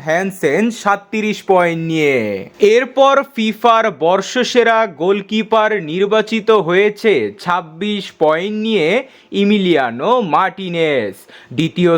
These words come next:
স্থান অর্জন করেছে ষোলো পয়েন্ট নিয়ে অ্যাডারসন ও তৃতীয়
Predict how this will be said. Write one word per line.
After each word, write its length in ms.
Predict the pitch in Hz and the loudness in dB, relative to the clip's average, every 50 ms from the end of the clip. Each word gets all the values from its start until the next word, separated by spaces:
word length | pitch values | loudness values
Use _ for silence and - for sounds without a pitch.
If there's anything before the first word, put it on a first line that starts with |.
| 165 - | 0 -2
স্থান 280 | - 180 170 165 170 170 - - 156 156 | -4 -2 -2 -2 -2 -4 -4 -2 0 0
অর্জন 320 | 160 160 147 185 214 214 214 202 208 | 0 -2 -2 -2 -2 -2 -2 0 0
করেছে 420 | 214 214 220 214 214 - 247 214 165 123 113 110 - - | 2 4 2 2 0 0 0 2 2 2 0 -4 -6 -2
ষোলো 300 | 190 190 190 208 214 220 208 214 - | 0 2 2 4 2 2 0 -2 -2
পয়েন্ট 320 | 175 165 160 160 160 147 143 139 | 0 0 0 0 -2 -6 -10 -8
নিয়ে 200 | 135 127 131 156 208 240 - - | -6 -4 -2 -2 -2 -2 -4 -4
অ্যাডারসন 760 | 190 190 190 185 196 185 185 - - 190 170 156 135 123 110 104 95 104 - - - - - - 196 208 | -4 -2 -2 -2 -2 -4 -4 -4 -2 0 0 0 0 -2 -4 -8 -12 -16 -20 -20 -20 -20 -6 -2 0 0
ও 20 | 208 208 - - | 0 0 -2 -4
তৃতীয় 380 | 240 240 233 - 247 277 277 | -6 -6 -4 -2 -2 0 0